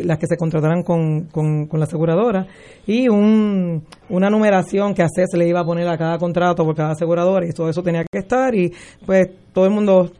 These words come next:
sabe que al, al, al primero de noviembre, cuando nos en-, nos entregaron nuestros contratos, pues ninguna de las cinco cumplían con esas cinco, eh, hace-, co-, cosas que le pidió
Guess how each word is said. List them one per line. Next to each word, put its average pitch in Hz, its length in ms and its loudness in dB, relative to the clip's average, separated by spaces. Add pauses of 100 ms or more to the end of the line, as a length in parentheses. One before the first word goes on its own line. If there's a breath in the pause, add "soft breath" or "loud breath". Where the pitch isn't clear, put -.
(220)
sabe 196 320 2
que 180 60 2
al, 160 180 2
al, 156 220 -2
al 156 180 0
primero 170 380 2
de 202 200 2
noviembre, 202 560 4
cuando 165 200 2
nos 160 100 4
en-, 160 180 0
nos 160 160 0
entregaron 156 280 0
nuestros 185 200 -2
contratos, 190 500 -2 (440 loud breath)
pues 190 140 4
ninguna 180 260 4
de 214 60 8
las 196 160 4
cinco 226 260 2
cumplían 180 540 2 (360 soft breath)
con 180 220 2
esas 185 260 2
cinco, 175 720 0
eh, 156 680 -4 (840)
hace-, 170 420 -2
co-, - 180 -12
cosas 175 340 2
que 180 140 2
le 165 120 2
pidió 156 640 0